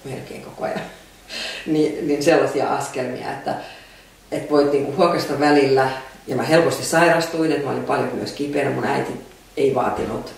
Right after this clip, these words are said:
tätä puolta, mut sitten, että aina kun oli niin kuin ollut kipeä ja tervehty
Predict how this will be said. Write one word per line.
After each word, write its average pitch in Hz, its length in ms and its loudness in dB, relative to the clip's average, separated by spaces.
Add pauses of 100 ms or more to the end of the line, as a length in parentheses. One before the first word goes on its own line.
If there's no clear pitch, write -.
tätä - 200 -2
puolta, - 440 -2
mut 127 180 -8
sitten, 139 200 -4
että - 100 0
aina 170 180 4
kun 135 140 -2
oli 135 80 0
niin - 200 -2
kuin - 100 -4
ollut - 140 -6
kipeä 180 400 0 (640)
ja 151 60 -2
tervehty 151 800 2